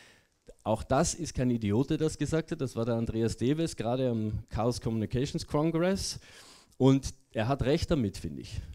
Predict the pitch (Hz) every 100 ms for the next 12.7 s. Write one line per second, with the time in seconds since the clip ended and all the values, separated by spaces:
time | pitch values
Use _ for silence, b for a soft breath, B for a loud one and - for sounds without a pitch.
0 | - - 110 - 135 185 - 101 156 120
1 | 110 - 151 - 147 - - - 127 b
2 | b b b b _ _ 123 131 - -
3 | 156 160 143 127 - 104 170 - 160 -
4 | - 156 131 98 90 110 123 170 233 214
5 | - _ _ _ - 120 - 135 135 131
6 | 127 113 131 - - 90 120 107 120 -
7 | 190 214 B B B B - 131 - -
8 | 90 92 135 - - 156 156 - 135 131
9 | 151 147 - - 156 123 135 - - 208
10 | 110 80 - - - - 101 107 104 104
11 | 107 - 120 113 95 143 160 - - -
12 | 208 240 160 131 - 69 -